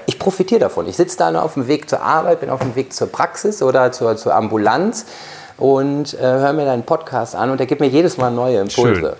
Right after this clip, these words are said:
Speaker 2: Vielen
Speaker 1: Von daher, mach auf jeden Fall
Speaker 2: Ja,
Speaker 1: weiter
Speaker 2: vielen, vielen
Speaker 1: so.
Speaker 2: Dank, ähm, für die Rückmeldung und, ähm, an der Stelle nochmal vielen Dank an den Psychcast Freundeskreis, der uns unterstützt und, ähm, ja, der auch dieses, diesen Termin jetzt mit dir wieder von der technischen Seite hier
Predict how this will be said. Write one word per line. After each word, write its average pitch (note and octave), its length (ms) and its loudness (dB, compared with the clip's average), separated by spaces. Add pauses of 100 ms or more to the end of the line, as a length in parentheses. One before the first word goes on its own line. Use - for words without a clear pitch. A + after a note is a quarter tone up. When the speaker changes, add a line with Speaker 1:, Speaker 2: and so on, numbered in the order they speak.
(160)
Speaker 2:
Vielen F#3 220 0
Speaker 1:
Von G#2+ 60 0
daher, A2 420 2
mach A#2 220 -2
auf C3 160 0
jeden C#3 140 2
Fall B2 140 2
Speaker 2:
Ja, A#2 60 -2
Speaker 1:
weiter B2+ 220 2
Speaker 2:
vielen, E3+ 160 0
vielen - 0 -
Speaker 1:
so. E3+ 60 2
Speaker 2:
Dank, D3 380 -2
ähm, B2+ 380 2
für - 140 -8
die A#2+ 60 0
Rückmeldung G#2+ 720 -2
und, C3 520 0
ähm, A#2+ 140 -2
an A#2 140 -2
der D3+ 100 2
Stelle E3 420 2
nochmal B2+ 460 0
vielen C3 240 -2
Dank A#2 180 0
an A2 80 0
den A2+ 120 0
Psychcast G2+ 680 -2
Freundeskreis, D#3+ 960 -2 (460)
der A2+ 140 2
uns A#2 120 0
unterstützt A2 760 -2
und, B2 580 2
ähm, A2+ 400 2
ja, F2 220 2
der A2 180 4
auch - 140 -2
dieses, B2 560 0
diesen A#2 460 0
Termin A#2+ 280 0
jetzt A#2 180 2
mit A2 140 -4
dir D3 160 4
wieder B2+ 220 4
von A#2+ 120 -4
der A2 120 2
technischen B2+ 460 -2
Seite G#2+ 300 0
hier G2+ 320 2